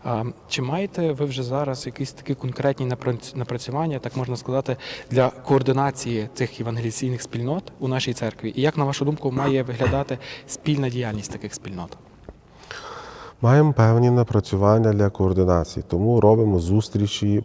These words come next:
Speaker 2: по чотирьох митрополіях. Ми вже в листопаді провели по трьох митрополіях, е, Франківській, Львівській, Київській, зараз ще наступного тижня, е, Тернопільській, е, митрополії.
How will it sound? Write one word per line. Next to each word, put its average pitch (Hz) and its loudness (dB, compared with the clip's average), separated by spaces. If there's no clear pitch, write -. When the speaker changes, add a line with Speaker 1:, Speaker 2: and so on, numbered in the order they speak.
Speaker 2:
по 101 4
чотирьох 92 0
митрополіях. 82 0
Ми 85 0
вже 92 4
в 82 0
листопаді 90 2
провели 87 4
по - -4
трьох 85 0
митрополіях, 139 -2
е, 80 -4
Франківській, 104 -2
Львівській, 101 2
Київській, 120 0
зараз 92 0
ще - -6
наступного 87 -2
тижня, 87 -2
е, 85 -2
Тернопільській, - -2
е, 76 -8
митрополії. 65 -8